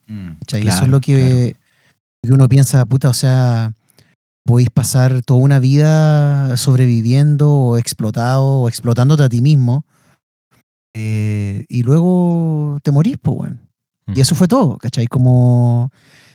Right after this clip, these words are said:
Speaker 2: sea, yo creo que el, que el cuestionamiento tiene que ir un poco como,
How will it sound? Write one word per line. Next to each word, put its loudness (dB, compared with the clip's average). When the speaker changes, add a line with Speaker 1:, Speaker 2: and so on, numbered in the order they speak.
Speaker 2:
sea, 2
yo 4
creo 4
que 0
el, 0
que -4
el -4
cuestionamiento 0
tiene 0
que -4
ir 2
un 0
poco 0
como, -2